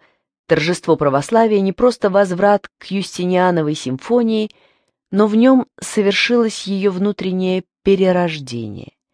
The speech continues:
Империя была и осталась священной, но раньше источником этой священности было древнее и абсолютное понимание государства как отображение на земле божественного порядка.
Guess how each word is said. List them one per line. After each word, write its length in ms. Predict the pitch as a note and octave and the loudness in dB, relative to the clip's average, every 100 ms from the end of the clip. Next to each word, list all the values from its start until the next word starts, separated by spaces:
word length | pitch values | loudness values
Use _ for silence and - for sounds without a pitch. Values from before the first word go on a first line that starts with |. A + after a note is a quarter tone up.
| _ - _ | _ -20 _
Империя 460 | F#3 E3+ G#3+ G3+ | -6 2 4 4
была 320 | E3+ F#3+ G#3 G3 | 2 2 4 4
и 20 | |
осталась 540 | F3 - G3+ F#3+ - - _ _ _ _ - | 2 2 2 0 -6 -20 _ _ _ _ -20
священной, 960 | - E3 E3+ - - A#3 G3 D3 C3 | -12 -6 -4 -2 0 2 2 -2 -2
но 400 | C3+ D#3+ D#3+ D#3 - _ _ - | 0 0 2 0 -6 _ _ 0
раньше 460 | E3+ G#3+ G3 - | 2 2 0 -6
источником 800 | C#3+ - D#3+ - C#3 B2+ C3+ C3 - _ | -6 0 -2 -2 -6 -4 -2 -4 -8 _
этой 220 | C#3+ C#3 | -6 -4
священности 1080 | B2+ - C3 - - A3 G3+ D3 - - A2 _ - _ _ _ _ | -8 -8 -8 -6 0 0 0 -6 -8 -10 -10 _ -20 _ _ _ _
было 300 | - A#3 B3 | -2 2 4
древнее 720 | G#3 G#3+ B3+ B3 A#3+ A#3 A3+ | 4 4 4 4 2 2 0
и 100 | - | 0
абсолютное 920 | F#3 - G3+ A3 - G#3 G#3 G3+ G3+ F#3+ - | 0 0 -2 -2 -6 -4 0 2 0 -2 -4
понимание 580 | F#3 F#3 F#3+ G3 F#3 | -2 0 0 0 -2
государства 880 | E3 E3+ - E3+ D#3+ C3 - - B2+ | -2 -4 -6 -2 0 0 -4 -10 -8
как 260 | - D#3+ - | -4 -6 -4
отображение 640 | E3 E3 D#3+ E3 G3+ G3 F3 | -8 -2 -2 0 -2 -2 -2
на 100 | E3 | -2
земле 380 | E3 F3+ G3+ G3+ - - - | -2 0 0 -2 -10 -20 -2
божественного 720 | D3+ D#3 F#3+ - F3 E3 D#3 | 0 0 -2 -4 -4 -4 -2
порядка. 640 | D#3 F3 F#3+ D3+ - G#2+ | -2 0 0 -2 -6 -10